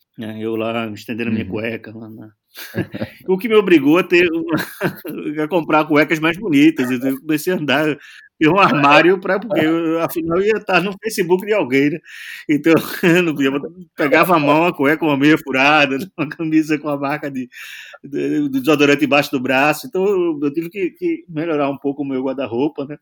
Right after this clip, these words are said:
Speaker 1: Mas aquela pessoa tirava uma foto minha achando que eu era português. <laughs> Então, assim,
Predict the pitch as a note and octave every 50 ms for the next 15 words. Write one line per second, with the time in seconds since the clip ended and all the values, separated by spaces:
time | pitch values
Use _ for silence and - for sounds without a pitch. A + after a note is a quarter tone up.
0 | _ _ - - - - - _ _ B3+ C4 C#4+ - C4 A#3+ A3+ - G#3+ F#3 -
1 | F#3+ F#3+ F#3 E3+ E3 D#3 D#3 D3 - C#3+ C#3 C#3 D3 B2+ C#3+ F#3 A#3 E4+ - -
2 | A3 B3 B3 B3 A#3+ B3 A#3+ - D4 E4+ - E4 B3 C#3 D3+ E3 D3+ - - C3
3 | A2 _ _ _ _ _ _ F3+ F3 D3+ D3 - D3 D#3+ D#3+ - - C#3 C3 B2+